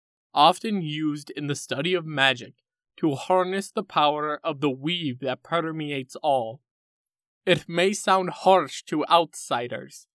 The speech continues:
as it is full of hard consonants and sibilants. As Dragonborn are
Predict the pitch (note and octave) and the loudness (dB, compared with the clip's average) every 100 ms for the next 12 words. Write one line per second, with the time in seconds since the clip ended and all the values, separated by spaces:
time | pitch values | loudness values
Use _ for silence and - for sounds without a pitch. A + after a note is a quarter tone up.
0 | _ _ _ E3 D#3 D#3+ D#3+ D3 - - | _ _ _ -2 0 -2 -4 -4 -8 4
1 | F3+ F3 C#3 D3 C#3+ F3+ F3 E3+ D3+ - | 6 6 2 -4 -2 0 2 0 -4 -2
2 | F3+ F3 - C#3+ A#2 B2 - D3+ C#3 C3+ | 0 0 0 -6 -8 -10 -10 -6 -6 -4
3 | E3+ D3 B2 G#2 A2+ - - _ _ _ | -2 0 -2 -4 -14 -20 -20 _ _ _
4 | _ _ D#3 E3 C#3+ D#3+ F#3 A3+ A#3 F#3+ | _ _ -2 -2 0 0 2 0 -2 -4
5 | D3+ D3+ C#3+ D3 A#2 D3 | -2 -2 -4 -6 -4 -4